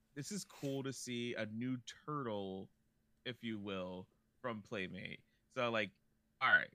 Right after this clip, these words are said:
all excuses are gone. You're making a new mode-ish.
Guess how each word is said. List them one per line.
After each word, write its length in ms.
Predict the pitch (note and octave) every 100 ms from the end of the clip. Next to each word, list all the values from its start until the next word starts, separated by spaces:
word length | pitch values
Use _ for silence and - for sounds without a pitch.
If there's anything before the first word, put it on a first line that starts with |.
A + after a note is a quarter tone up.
| _ _ _ _ _
all 180 | A#2+ D3
excuses 580 | D#3 - C#3 C3+ C3+ B2+
are 60 | B2+
gone. 540 | A2+ F#2+ F#2 F#2+ G2 G#2+
You're 140 | F#2+ G#2
making 360 | G#2 G#2 G2+
a 80 | G2
new 280 | G2 B2+ D3+
mode-ish. 920 | D3+ A#2+ A#2+ A#2 - G2 G2+ - -